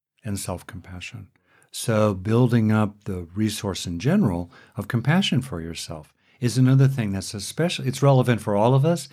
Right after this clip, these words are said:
you know, much as the sense of agency is relevant for all of us, but it's particularly generically or generally relevant for people who've had to deal with trauma. A third general purpose resource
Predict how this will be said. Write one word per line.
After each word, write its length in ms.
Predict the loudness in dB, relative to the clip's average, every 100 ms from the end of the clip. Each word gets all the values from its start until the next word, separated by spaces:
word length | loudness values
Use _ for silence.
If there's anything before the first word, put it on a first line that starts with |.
| -20 -20 -20 -6
you 100 | 0
know, 160 | 2
much 280 | 4 2 2
as 220 | 0 0
the 100 | -4
sense 240 | -4 -4 -4
of 100 | -4
agency 480 | -4 -4 -6 -2
is 140 | -2 0
relevant 380 | -2 -2 -2 -6
for 140 | -6
all 180 | -2 -2
of 80 | -2
us, 220 | -4 -6 -16 -20 _
but 140 | 0
it's 160 | 0 -2
particularly 1080 | -10 -12 -2 -2 0 -2 -2 -4 -8 -12 -16 _ _ _ -8
generically 760 | -2 0 2 0 -2 -10 -16
or 120 | -16 -14
generally 580 | -6 0 2 2 0
relevant 560 | -6 -10 -12 -14 -14 -16 -20 -20 _
for 140 | -10
people 340 | -4 -4 -2
who've 160 | -4 -4
had 180 | -8 -10
to 80 | -12
deal 200 | -16 -16
with 140 | -14
trauma. 380 | -6 -4 -4 -12 _ _ _ _ _ _ _ _ _
A 100 | -8
third 280 | -2 0 2
general 300 | 2 0 -2
purpose 460 | -8 -12 -8 -8 -6
resource 580 | -6 -6 -6 -6 -8